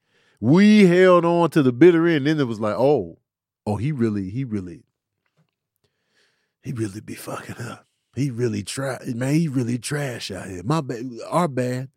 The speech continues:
But 'cause we wasn't having it. And so I don't think the black community gets enough credit for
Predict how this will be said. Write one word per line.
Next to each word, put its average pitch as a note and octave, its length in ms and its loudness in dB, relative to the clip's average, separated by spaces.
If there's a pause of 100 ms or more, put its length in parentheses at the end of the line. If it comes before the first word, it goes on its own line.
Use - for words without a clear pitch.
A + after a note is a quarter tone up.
(1120)
But B2 220 0
'cause C#3 160 0
we A3 100 -2
wasn't G3 240 0
having F#3 380 -4
it. - 200 -18
And B2 140 -4
so C3 560 -2 (300)
I D3 80 0
don't E3 160 -2
think D3 160 -2
the B2+ 60 -2
black C3+ 260 0
community C3 400 -4
gets A2+ 200 -6
enough G#2 240 -8
credit A#2 380 -2
for F#2 640 -8